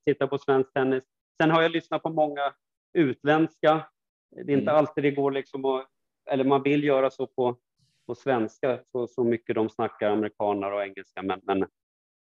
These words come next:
Speaker 1: eh, definitivt efter jag, eller liksom i början där när jag kommenterar lite, så då kanske man lyssnar lite mer på vad kommentatorerna säger i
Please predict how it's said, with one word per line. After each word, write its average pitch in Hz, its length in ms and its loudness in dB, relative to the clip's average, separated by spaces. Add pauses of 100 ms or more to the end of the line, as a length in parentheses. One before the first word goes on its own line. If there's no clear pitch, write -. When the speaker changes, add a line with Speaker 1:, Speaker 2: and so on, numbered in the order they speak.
(120)
Speaker 1:
eh, 50 280 -2 (760)
definitivt 170 680 4
efter 160 340 2
jag, 143 300 6 (680)
eller 139 140 6
liksom 135 480 4 (200)
i 156 40 0
början 143 380 2
där 135 80 -2
när 131 100 -4
jag 127 100 -6
kommenterar 135 380 0
lite, 123 280 -2
så - 120 -10
då 123 160 -8
kanske 143 340 2
man 135 180 2
lyssnar 139 360 -4
lite 131 240 -2
mer 113 140 -2
på - 140 -8
vad 107 160 -4
kommentatorerna 101 1200 -6
säger 117 480 0
i 101 60 -14